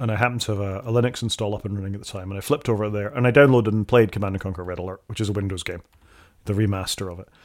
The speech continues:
And I lost myself and did a few levels of that, and that was great. And it made me realise I hadn't rebooted into my Windows P C for quite a while. I think it's been, like, three weeks at this point.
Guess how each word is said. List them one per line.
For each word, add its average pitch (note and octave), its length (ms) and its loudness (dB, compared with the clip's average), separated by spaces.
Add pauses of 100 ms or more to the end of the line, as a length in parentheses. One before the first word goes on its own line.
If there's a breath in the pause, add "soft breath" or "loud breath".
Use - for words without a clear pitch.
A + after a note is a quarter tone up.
(160 soft breath)
And F#3 160 10
I C3 60 10
lost A#2+ 280 2
myself G#2+ 400 -2
and G2+ 80 -4
did G2 100 -6
a F#2+ 40 -12
few A2+ 200 -2
levels G2+ 320 -4
of G2+ 100 -6
that, G#2+ 200 -6
and A2 100 -12
that G#2+ 120 -10
was A#2 100 -10
great. D3+ 240 4 (500 soft breath)
And D3 80 4
it E3 60 6
made F#3+ 100 6
me E3 80 6
realise D3 300 6
I A#2 60 6
hadn't C#3+ 340 4
rebooted B2 440 2
into A2+ 140 4
my G#2+ 120 0
Windows A#2+ 360 2
P - 180 -8
C G2 240 -8
for G#2 400 -8
quite C#3 220 4
a C3 60 0
while. C#3 320 2
I - 40 -10
think - 240 -4
it's - 120 -8
been, A#2+ 320 2 (400)
like, - 160 -6
three B2+ 200 -2
weeks B2 280 -2
at D#3+ 60 -8
this D#3+ 120 -4
point. E3 300 0